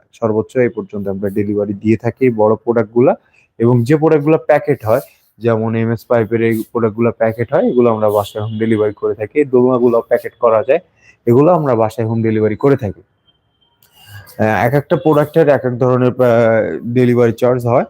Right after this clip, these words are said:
ওজন হিসাবে ডেলিভারি চার্জগুলো আসে। আহ, যে প্রোডাক্টের ওজন যত বেশি, ওই প্রোডাক্টের ডেলিভারি চার্জটাও তত বেশি। আহ, আ-, আ-,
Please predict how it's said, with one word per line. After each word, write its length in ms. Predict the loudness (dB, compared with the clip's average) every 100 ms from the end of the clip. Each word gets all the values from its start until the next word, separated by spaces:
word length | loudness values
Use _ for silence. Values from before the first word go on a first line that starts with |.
| _ _ _ -6
ওজন 420 | 0 2 2 0
হিসাবে 340 | 0 2 2
ডেলিভারি 380 | 2 2 2 0
চার্জগুলো 460 | -2 -4 -4 -2 0
আসে। 300 | 0 -2 -6
আহ, 680 | -6 _ _ _ _ -10
যে 180 | -2 -2
প্রোডাক্টের 440 | 0 0 0 -2 0
ওজন 320 | 0 0 0
যত 200 | 0 0
বেশি, 360 | -2 -4 -8 -2
ওই 120 | -2
প্রোডাক্টের 440 | -2 -6 -12 -8 -2
ডেলিভারি 400 | 2 2 2 0
চার্জটাও 640 | -2 -4 -4 -2 -2 -2 -6 -12
তত 180 | -10
বেশি। 380 | -6 -4 -6 -12 -18 _ _ _ _
আহ, 180 | -4 -2
আ-, 320 | 0 0 0 -4 _
আ-, 280 | -4 0